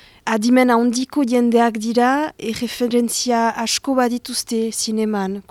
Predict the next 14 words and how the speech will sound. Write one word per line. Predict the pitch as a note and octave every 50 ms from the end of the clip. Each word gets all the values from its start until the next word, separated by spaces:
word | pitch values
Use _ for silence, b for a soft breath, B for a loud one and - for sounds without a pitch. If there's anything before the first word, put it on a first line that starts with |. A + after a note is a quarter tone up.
| - _ -
eh, | G#3+ G#3 G3 G3 -
kulturan | - A3+ G3+ - - - A3+ A3 A3 G3+ G3+
orokorki, | G3+ G3 G#3 G3+ - - G#3+ - - - - - G#3 - B B B B B B B
edo | G#3+ G#3 F#3+ G#3 G#3 G3+ G3+ G3 F#3+ F#3+ F#3+ F#3+ F#3+ F#3+ G3+ - - _ - -
literaturan, | G#3+ G3+ G3+ - - A3 A#3 A3 - - - A#3+ A3+ A3 G#3 G3+
musikan. | G#3 G#3+ G3+ - - - - - A#3+ A3 G#3 G#3 G#3 B B B B B B B B B B -
Elkarrizketak | G#3 G#3+ - - A#3+ A3+ - B3+ - - - - B3+ - - C#4 C4+ - - B3+ -
hortaz | A#3 A3+ - - B3 A#3+ -
josiak | A3 G3+ A3 B3 A#3 - - - A#3 A3 G#3+ -
dira. | G#3 G#3 G#3+ G#3+ G#3+ A3+ C#4+ - _ B B B B B B B B B B B
Pertsonaiak | B3 A#3+ - - - C#4+ C#4 C4+ C4 C4 C4 C4 C4 -
zinez | - - - B3 A#3 A#3+ A#3+ A#3 - A3
atxigarriak | - G#3+ - - - C4 A#3 A3+ A#3 A3 G#3+ - A#3 G#3+ G#3+ G#3+ G#3
dira, | A3 A3 G#3+ A#3+ B3+ C#4 D4+